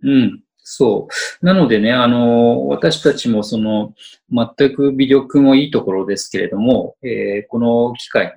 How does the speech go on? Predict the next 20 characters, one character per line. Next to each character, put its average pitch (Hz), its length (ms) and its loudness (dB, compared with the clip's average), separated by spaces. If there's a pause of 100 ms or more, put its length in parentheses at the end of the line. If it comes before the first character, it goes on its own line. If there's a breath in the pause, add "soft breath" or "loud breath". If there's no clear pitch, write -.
に 104 80 -12
ね、 113 100 -20 (300)
え - 40 -20 (960)
ー、 127 140 0
YouTube 117 280 -4
チ 120 120 -2
ャ 117 60 2
ン 113 40 0
ネ 104 100 0
ル 98 120 -6
の 92 140 -6
こ 98 140 -12
の 92 120 -6
哲 - 280 -10
学 113 220 -2
の 117 120 -2
劇 120 280 -10
場 123 180 -6
で 135 100 -4
も、 160 280 0